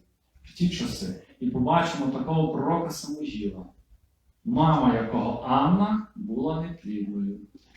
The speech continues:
Потім подивимося Самсона, найсильнішої людини, який мав дивовижну силу.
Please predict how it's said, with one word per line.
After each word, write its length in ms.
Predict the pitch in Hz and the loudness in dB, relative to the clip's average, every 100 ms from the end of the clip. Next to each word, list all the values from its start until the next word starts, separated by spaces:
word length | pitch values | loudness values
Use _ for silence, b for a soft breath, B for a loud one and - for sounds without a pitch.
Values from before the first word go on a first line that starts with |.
| b | b
Потім 300 | - 180 185 | 0 2 2
подивимося 680 | 180 160 165 165 160 156 - | 2 2 2 2 2 0 -2
Самсона, 880 | 143 143 143 - - 185 123 101 107 | -4 -4 -4 -2 2 4 4 2 2
найсильнішої 720 | 123 - 135 147 - - 139 | 0 0 -2 -4 -4 -4 -2
людини, 480 | 135 135 117 101 98 | -2 0 0 0 -2
який 280 | 104 123 | -4 -2
мав 240 | 120 123 123 | 2 2 2
дивовижну 460 | 120 123 123 120 | -2 -2 -4 -4
силу. 400 | - - 196 185 | -10 -10 -8 -8